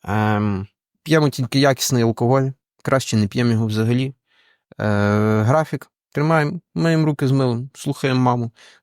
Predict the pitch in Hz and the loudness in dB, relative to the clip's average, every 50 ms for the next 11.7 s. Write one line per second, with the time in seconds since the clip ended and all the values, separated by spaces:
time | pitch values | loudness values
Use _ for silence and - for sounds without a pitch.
0 | _ - 123 120 135 151 151 143 135 127 - - 123 117 117 110 110 113 - _ | _ -8 -4 0 2 2 2 2 0 -2 -2 -2 -2 0 0 0 0 -2 -6 _
1 | _ - 127 123 127 135 147 160 156 143 135 131 135 131 - 131 117 117 113 - | _ -6 -2 2 2 4 4 4 4 2 2 2 2 0 0 0 0 0 0 0
2 | - 117 113 110 107 110 - - 123 113 - - - - _ _ _ _ _ _ | 0 -2 0 0 0 -2 -2 -2 -2 -2 -4 -6 -16 -20 _ _ _ _ _ _
3 | _ _ _ _ _ _ - 135 131 131 131 131 131 131 127 127 117 120 151 180 | _ _ _ _ _ _ 0 2 4 4 4 4 4 4 2 0 0 -2 -2 -2
4 | - - - 196 - 202 196 185 180 165 170 160 151 139 127 127 127 127 113 110 | 0 -2 -2 -2 0 0 2 4 4 6 6 4 4 4 2 2 4 4 2 2
5 | 107 - - - - _ _ _ _ _ _ _ _ _ _ - 139 135 - - | 0 -4 -8 -18 -20 _ _ _ _ _ _ _ _ _ _ -2 -2 -2 0 2
6 | 131 123 120 117 113 - - 131 120 110 - 110 107 107 104 104 98 117 123 - | 2 4 4 4 2 0 0 -2 -2 -2 -2 -2 0 0 0 0 0 -2 -6 -10
7 | _ _ _ _ _ _ _ _ _ _ _ _ - 143 139 131 - - 123 123 | _ _ _ _ _ _ _ _ _ _ _ _ 0 2 2 2 2 0 0 2
8 | 180 220 233 202 190 143 123 117 107 101 98 104 123 131 131 - - 110 - - | 2 4 4 4 4 4 4 2 2 2 2 2 2 2 2 0 -4 -8 -8 -10
9 | - _ - - - 185 196 208 185 - 165 147 127 - - 120 104 - - 101 | -12 _ -14 -4 0 2 2 2 2 2 0 0 0 0 0 -2 -2 -2 -2 -4
10 | - - 95 - - 107 - - 156 156 131 127 - _ _ - - - _ - | -4 -4 -4 -6 -6 -6 -4 -4 -4 -2 -4 -6 -8 _ _ -20 -20 -20 _ -4
11 | - - 120 101 110 120 110 - 92 - - 107 - | 0 2 4 4 4 2 2 -2 -6 -8 -8 -10 -10